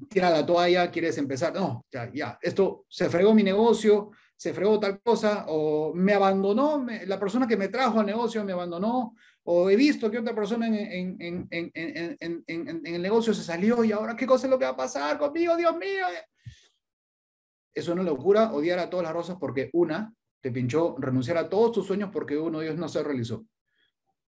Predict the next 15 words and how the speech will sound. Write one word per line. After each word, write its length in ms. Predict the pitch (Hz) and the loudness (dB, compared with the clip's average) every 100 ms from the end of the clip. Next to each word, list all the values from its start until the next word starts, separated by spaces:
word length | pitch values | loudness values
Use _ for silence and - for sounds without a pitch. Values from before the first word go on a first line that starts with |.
| _ _ _ _ _ _ | _ _ _ _ _ _
O 80 | 131 | -4
tiramos 400 | 139 214 233 226 | 2 4 6 4
la 60 | |
toalla 260 | 220 190 196 | 4 2 2
y 240 | 190 135 131 | -2 -6 -2
tiramos 360 | 143 170 190 | -2 0 -2
el 60 | 185 | 0
tablero, 460 | 180 170 214 220 - | 0 2 0 -2 -4
o 220 | 156 - | -4 0
lo 160 | 151 135 | 2 4
volvemos 380 | 139 160 160 | 2 0 -4
a 40 | 131 | -6
hacer 220 | 135 139 | -8 -6
otra 280 | 147 131 131 | -6 -4 -4
vez. 360 | 98 - - | -4 -10 -20